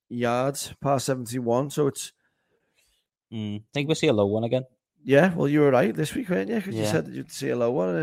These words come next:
Speaker 1: it's, it definitely was. But
Speaker 2: I
Speaker 1: I
Speaker 2: think the
Speaker 1: think
Speaker 2: way these hit it now, I mean, you can, you can always say about, like, elements of the course, the trees and the, the water can catch people out,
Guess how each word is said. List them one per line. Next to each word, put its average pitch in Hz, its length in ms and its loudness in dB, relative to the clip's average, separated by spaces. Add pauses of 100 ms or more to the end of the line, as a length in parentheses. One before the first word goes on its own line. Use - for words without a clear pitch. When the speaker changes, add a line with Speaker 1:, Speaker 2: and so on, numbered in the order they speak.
Speaker 1:
it's, - 320 -20
it 123 160 -16
definitely 123 340 -2
was. 123 220 2
But 165 160 4
Speaker 2:
I 151 100 8
Speaker 1:
I - 40 4
Speaker 2:
think 180 100 2
the 196 60 2
Speaker 1:
think 175 100 6
Speaker 2:
way 160 120 4
these 113 240 2
hit 110 180 2
it - 80 -2
now, 120 360 2
I 113 200 0
mean, 110 180 -2
you 101 140 -8
can, 110 240 -8
you 113 80 -16
can 107 100 -2
always 104 320 0
say 95 140 0
about, 92 240 -2
like, 95 180 -6 (680)
elements 107 400 -2
of 104 80 -6
the - 80 -12
course, 101 420 0
the 101 60 -20
trees 98 500 -4
and 98 160 -6
the, 95 160 -6
the 107 100 -2
water 98 540 0
can 95 320 -4
catch - 240 -8
people 95 220 -4
out, 95 100 0